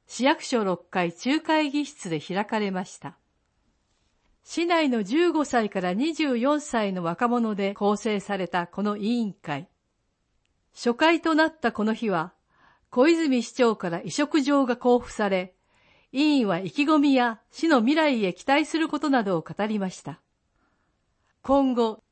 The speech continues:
一年間にわたって会議を行い、市へ事業提案を行います。写真、熱い思いを持った仲間と共に。中台中学校の読書活動の推進。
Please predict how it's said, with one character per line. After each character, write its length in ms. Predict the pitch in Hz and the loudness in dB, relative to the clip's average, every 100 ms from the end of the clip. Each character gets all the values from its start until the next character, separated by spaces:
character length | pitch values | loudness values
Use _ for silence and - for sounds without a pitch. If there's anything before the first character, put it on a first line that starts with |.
| - | -8
一 260 | 208 311 | -2 2
年 240 | 349 359 349 | 2 2 2
間 240 | 277 220 | 2 4
に 120 | 208 | 2
わ 140 | 180 180 | 2 0
た 120 | 208 | -2
っ 180 | 196 _ | -2 _
て 280 | 185 175 _ _ - | -2 -2 _ _ -2
会 280 | 294 349 | 4 4
議 200 | 294 240 | 4 2
を 140 | 202 185 | 2 2
行 160 | 185 | 0
い、 280 | 185 175 165 - _ _ | -2 -2 -4 -10 _ _
市 260 | - - 302 | -12 0 4
へ 280 | 247 180 - | 4 4 -4
事 160 | 196 | 0
業 220 | 226 339 359 | 4 4 4
提 340 | 349 359 330 | 2 4 6
案 220 | 262 220 | 4 4
を 280 | 190 180 165 | 2 0 -2
行 140 | - 208 | -2 -2
い 260 | 202 190 | 0 -2
ま 160 | 180 175 | -2 -6
す。 320 | - - - _ _ _ _ _ _ _ _ _ _ _ _ | -8 -20 -20 _ _ _ _ _ _ _ _ _ _ _ _
写 220 | - 208 | -6 -6
真、 380 | 202 254 233 208 _ _ _ _ - | -4 -2 -2 -4 _ _ _ _ -6
熱 280 | 208 - | -4 2
い 140 | 349 285 | 2 2
思 260 | 233 262 | 2 4
い 120 | 262 220 | 4 2
を 60 | |
持 100 | 202 | -2
っ 120 | 208 | -6
た 120 | - 175 | -4 -4
仲 280 | 170 170 | -2 2
間 120 | 285 302 | 2 2
と 120 | 202 | 0
共 260 | 165 160 | -4 -4
に。 220 | 165 160 - _ _ _ _ _ _ _ _ _ _ _ _ _ _ _ _ _ _ | -4 -6 -12 _ _ _ _ _ _ _ _ _ _ _ _ _ _ _ _ _ _
中 280 | 202 233 330 | -2 2 4
台 220 | 349 339 | 4 2
中 240 | - 330 | 2 2
学 260 | 320 339 - | 4 2 0
校 220 | 247 214 | 0 2
の 140 | 180 | 0
読 220 | 170 180 - | 0 -2 -2
書 160 | 339 | -6
活 300 | 330 339 302 | 0 0 0
動 220 | 233 202 | -2 0
の 120 | 170 156 | -2 -6
推 260 | - 202 | -4 -6
進。 420 | 180 - 170 156 | -6 -8 -8 -8